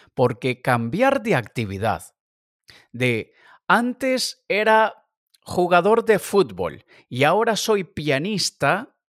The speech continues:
¿eso es una reinvención o será que eso es un cambio de actividad profesional?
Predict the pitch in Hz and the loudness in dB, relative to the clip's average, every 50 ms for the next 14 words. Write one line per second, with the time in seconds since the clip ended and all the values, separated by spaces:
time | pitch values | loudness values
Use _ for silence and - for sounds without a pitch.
0 | _ _ _ _ _ _ _ - 190 190 - - 247 - - 254 240 233 226 220 | _ _ _ _ _ _ _ -2 -2 -2 0 -2 -2 -2 -2 -4 -2 -2 -2 -2
1 | - - 180 170 151 143 139 139 131 127 127 123 120 117 - - - 180 226 247 | 0 0 2 2 0 0 -4 -4 -2 -2 -2 -2 -4 -6 -8 -10 -4 -2 0 0
2 | 262 269 294 440 - _ _ _ _ _ _ _ _ _ - - - - - 175 | 0 -2 -6 -10 -14 _ _ _ _ _ _ _ _ _ -2 0 0 2 0 0
3 | 151 156 175 180 - 214 196 - - 208 185 - - - 180 170 156 139 - - | 2 2 0 0 -2 -4 -4 -2 -2 -2 -2 -2 -2 -2 -2 -2 -4 -6 -2 0
4 | 165 165 160 156 151 160 156 160 151 143 139 127 123 - - - 127 110 113 107 | 0 0 0 -2 -6 -4 -4 -4 -2 -2 -2 -4 -4 -4 -6 -8 -8 -6 -6 -4
5 | 98 120 117 120 123 123 - _ _ _ _ _ _ _ - 123 123 113 - 127 | -2 0 0 0 -2 -4 -8 _ _ _ _ _ _ _ -2 -2 -2 -2 -4 -4
6 | 117 - - - 101 95 95 90 80 - _ | -6 -4 -4 -6 -6 -6 -6 -8 -10 -12 _